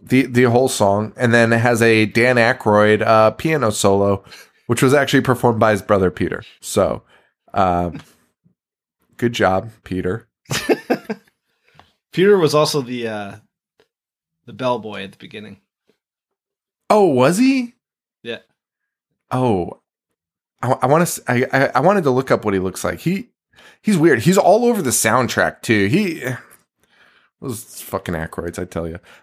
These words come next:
Speaker 1: Um, but anyway, Digital Underground performs. Good song, man. I like Digital Underground. They're, they're fun.
Speaker 2: Yeah.
Speaker 1: They're fun.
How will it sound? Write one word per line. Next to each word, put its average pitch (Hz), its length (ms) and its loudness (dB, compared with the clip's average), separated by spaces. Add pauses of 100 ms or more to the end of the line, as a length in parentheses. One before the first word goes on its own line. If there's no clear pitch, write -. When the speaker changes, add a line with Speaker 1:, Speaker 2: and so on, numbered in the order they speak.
(140)
Speaker 1:
Um, 127 640 2 (1120)
but 107 120 2
anyway, 90 400 -2 (180)
Digital 139 240 2
Underground 110 440 2
performs. 90 720 -6 (800)
Good 311 180 0
song, 113 320 2
man. 110 160 2
I 196 140 2
like 127 220 0
Digital 110 300 0
Underground. 101 500 0
They're, 131 120 0
they're 139 200 -4
fun. 90 420 -4 (1120)
Speaker 2:
Yeah. 240 100 -10 (1400)
Speaker 1:
They're - 100 -20
fun. 87 360 -14